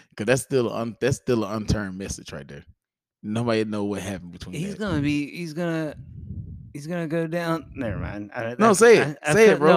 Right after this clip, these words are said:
Speaker 2: no, I feel like that's
Speaker 1: You
Speaker 2: gonna
Speaker 1: gotta
Speaker 2: be,
Speaker 1: say it, bro.
Speaker 2: no, I feel like it's a hack joke. It might have already been said.
Speaker 1: No, man,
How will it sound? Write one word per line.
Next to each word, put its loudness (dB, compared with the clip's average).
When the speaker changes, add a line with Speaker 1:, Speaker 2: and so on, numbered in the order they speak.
Speaker 2:
no, -4
I 2
feel 2
like 4
that's -2
Speaker 1:
You 2
Speaker 2:
gonna 4
Speaker 1:
gotta 4
Speaker 2:
be, 0
Speaker 1:
say 2
it, 4
bro. 2
Speaker 2:
no, -4
I -6
feel -2
like -2
it's -4
a -4
hack -4
joke. -2
It -2
might 0
have -4
already -2
been -10
said. -4
Speaker 1:
No, 2
man, -4